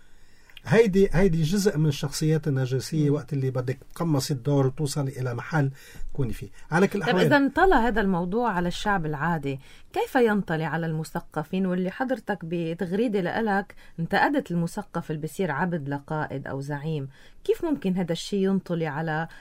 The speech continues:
Speaker 2: النخبة المثقفة تيصيروا تابعين عميان مثل ما وصفتهم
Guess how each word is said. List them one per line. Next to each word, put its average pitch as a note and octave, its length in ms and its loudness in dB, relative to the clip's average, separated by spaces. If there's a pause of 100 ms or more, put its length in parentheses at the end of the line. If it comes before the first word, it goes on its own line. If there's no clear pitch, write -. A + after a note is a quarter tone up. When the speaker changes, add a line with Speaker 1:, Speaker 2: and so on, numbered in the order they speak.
(160)
Speaker 2:
النخبة G3 640 0
المثقفة D#3+ 840 -6
تيصيروا E3+ 540 -4 (280)
تابعين F#3 520 0
عميان F3 500 0
مثل D#3 160 -6
ما D3 80 -4
وصفتهم D3 480 -6